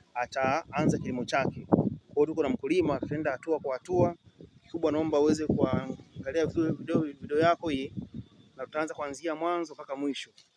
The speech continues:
Mwanzo wa video hii ndio jambo zima ambalo tutaweza kujifunza. Kikubwa kuweza kusubscribe, kuweza kulike na comment. Kwa hapa tuko kwa shambani kwa mkulima. Tupo tumekuja kuangalia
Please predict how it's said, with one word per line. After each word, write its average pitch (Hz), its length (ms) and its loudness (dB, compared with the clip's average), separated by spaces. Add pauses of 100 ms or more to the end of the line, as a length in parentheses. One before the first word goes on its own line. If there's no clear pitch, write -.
(400)
Mwanzo 165 300 0
wa 151 60 0
video 147 360 0
hii 190 500 -4 (1000)
ndio 131 560 0 (640)
jambo 151 320 0
zima 165 280 -2
ambalo 131 360 -4 (480)
tutaweza 143 300 -4
kujifunza. 123 460 -8
Kikubwa 165 260 -4
kuweza 147 420 -6
kusubscribe, 151 680 -4
kuweza 151 240 -4
kulike 143 300 -8
na 117 100 -14
comment. 123 400 -8 (100)
Kwa 160 80 -4
hapa 160 120 -2
tuko 165 120 -6
kwa 147 120 -10
shambani 156 380 -4
kwa 135 120 -8
mkulima. 135 540 -6 (800)
Tupo 151 180 -12
tumekuja 143 340 -6
kuangalia 135 680 -4